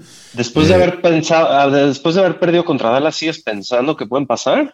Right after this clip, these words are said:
Speaker 2: Correcto, sí, sigo pensando eso. Lo, lo dijimos,
Speaker 1: Ok.
Speaker 2: lo dijimos hace tres semanas cuando, cuando iban a jugar contra Chicago, que se venían cuatro partidos y que si ganaban tres de esos podían tener, seguir teniendo oportunidades. Ya perdieron uno de esos. Sí estoy de acuerdo que fue contra Dallas, pero bueno, es,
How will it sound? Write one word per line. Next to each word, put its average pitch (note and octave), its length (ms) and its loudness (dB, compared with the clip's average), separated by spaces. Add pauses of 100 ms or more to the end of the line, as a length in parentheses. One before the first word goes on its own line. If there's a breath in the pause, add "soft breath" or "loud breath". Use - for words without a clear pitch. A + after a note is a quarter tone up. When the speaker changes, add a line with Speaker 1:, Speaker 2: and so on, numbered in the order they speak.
(140)
Speaker 2:
Correcto, G#2 440 -2
sí, G2+ 220 -4
sigo A2+ 220 -2
pensando G#2 480 0
eso. C#3 360 -2
Lo, G#2+ 260 0
lo A2+ 160 2
dijimos, C#3 420 2
Speaker 1:
Ok. C3 60 -8 (360 loud breath)
Speaker 2:
lo A#2+ 100 2
dijimos D3+ 340 0
hace D3+ 180 -2
tres D3+ 220 -2
semanas B2+ 420 0
cuando, G2 380 -2
cuando G#2 200 0
iban B2 140 2
a A2 60 0
jugar G#2 180 -2
contra A2 320 -2
Chicago, G#2 460 -4
que G#2 80 -4
se F#2+ 120 -6
venían G#2+ 520 -2
cuatro A2+ 340 -2
partidos A2 600 0 (340 loud breath)
y F#2+ 80 -14
que G#2+ 140 -4
si A2+ 100 -6
ganaban A#2 360 0
tres B2 260 0
de A#2+ 100 2
esos B2 220 0
podían G#2+ 320 0
tener, A2 280 0
seguir G#2 280 -2
teniendo A2 260 0
oportunidades. C#3+ 720 -2
Ya G#2 200 -2
perdieron A2+ 520 2
uno G2+ 240 0
de F#2+ 80 2
esos. C#3+ 340 -2 (400 loud breath)
Sí - 140 -10
estoy G#2+ 180 -4
de G#2 80 2
acuerdo G2+ 200 -2
que F#2+ 80 -2
fue F#2+ 140 -4
contra F#2+ 300 -2
Dallas, F2+ 300 -2
pero F2+ 180 -2
bueno, F2+ 260 0
es, - 300 -8